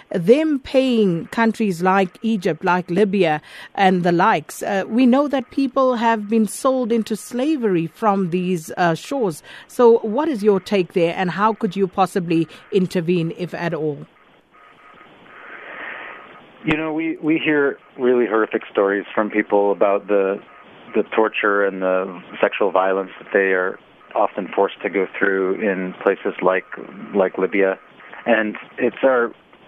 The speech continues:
Speaker 2: strong belief that we really should not, uh, be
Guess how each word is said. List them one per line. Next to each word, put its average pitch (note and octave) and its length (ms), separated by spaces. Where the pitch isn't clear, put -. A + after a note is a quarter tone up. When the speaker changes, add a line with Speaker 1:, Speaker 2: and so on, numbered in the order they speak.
Speaker 2:
strong A2 420
belief G2 300
that F2+ 160
we F#2+ 360
really A2 380
should G2 140
not, F#2+ 340
uh, F#2+ 240
be F#2+ 440